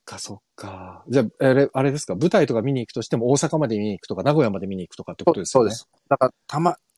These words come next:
Speaker 2: い-、なんか、何個か名古屋に来たことがあって、
Speaker 1: あー。
Speaker 2: で、もう必死で見に行ったりしてたので。
Speaker 1: うんうんうん。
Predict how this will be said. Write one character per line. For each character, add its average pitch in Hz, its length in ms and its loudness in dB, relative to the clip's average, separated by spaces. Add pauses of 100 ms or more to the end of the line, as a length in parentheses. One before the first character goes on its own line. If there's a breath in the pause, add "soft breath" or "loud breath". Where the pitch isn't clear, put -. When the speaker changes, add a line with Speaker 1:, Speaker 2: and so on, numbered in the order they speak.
(140)
Speaker 2:
い-、 143 100 -12 (180)
な 170 160 0
ん 175 80 -2
か、 123 160 -2
何 170 240 -2
個 - 140 -12
か 107 100 0
名 123 180 2
古 110 140 4
屋 87 60 -4
に 80 80 -20
来 - 100 -20
た 87 100 -10
こ 80 120 -10
と 76 100 -14
が 73 100 -12
あ 80 40 -10
っ - 60 -20 (100)
て、 95 220 -2
Speaker 1:
あ 139 720 0
ー。 - 580 -20
Speaker 2:
で、 113 60 -10
も 117 100 -8
う 113 60 -8
必 135 100 -12
死 - 200 -10
で 127 100 -2
見 117 100 -6
に 98 80 -8
行 82 100 -16
っ - 20 -20
た 76 120 -14
り 73 140 -14
し - 80 -18
て 82 100 -10
た - 140 -18
の - 120 -20
で。 80 240 -10 (180)
Speaker 1:
う 120 60 -4
ん 127 160 -2
う 127 40 -4
ん 123 260 -2
う - 40 -8
ん。 90 40 -18